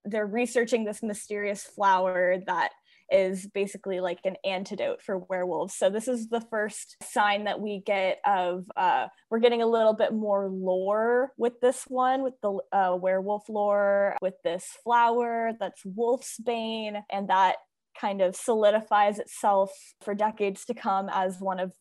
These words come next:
you know, the cures for being a werewolf, kind of a la, you know, like,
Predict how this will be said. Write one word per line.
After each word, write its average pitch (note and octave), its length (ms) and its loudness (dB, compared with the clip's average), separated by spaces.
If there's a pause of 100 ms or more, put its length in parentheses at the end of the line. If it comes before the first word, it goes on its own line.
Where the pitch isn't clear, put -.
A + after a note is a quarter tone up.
(120)
you G3+ 140 -6
know, F#3 200 -2 (360)
the F#3+ 280 2 (200)
cures A3 640 6
for A3 180 -2
being G3+ 240 -2
a G3 40 -2
werewolf, F#3 720 2
kind F#3 180 -6
of F3+ 280 -4
a F#3+ 100 2
la, F#3 380 0 (100)
you B2+ 60 -14
know, G#2+ 180 -8
like, - 280 -8